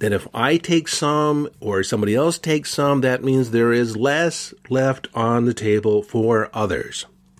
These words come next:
You see, it's not the reality of it. It's your perspective.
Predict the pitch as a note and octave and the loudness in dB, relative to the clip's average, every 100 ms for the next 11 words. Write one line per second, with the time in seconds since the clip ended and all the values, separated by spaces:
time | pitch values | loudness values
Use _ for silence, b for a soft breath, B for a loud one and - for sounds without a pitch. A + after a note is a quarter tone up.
0 | b b b b b b G#2+ - C3+ A#2+ | b b b b b b -2 2 4 4
1 | B2+ C3+ F3+ F3+ C#3 A#2 A#2+ A#2 A2+ B2 | 2 0 0 -2 0 2 2 0 -2 -6
2 | D3+ G#3 F3 G#2+ F2 D#2 D2+ C#2+ D2 b | -2 0 2 0 -2 -4 -6 -6 -8 b
3 | b b b - B2 B2 - A#2 A#2 A#2 | b b b 0 2 2 -2 0 4 4
4 | A2 G#2 - - A2 - - - - D3 | 4 0 -6 0 0 0 -6 -8 -4 -4
5 | - - F2+ D#2 C2+ | -4 -4 -2 -2 -4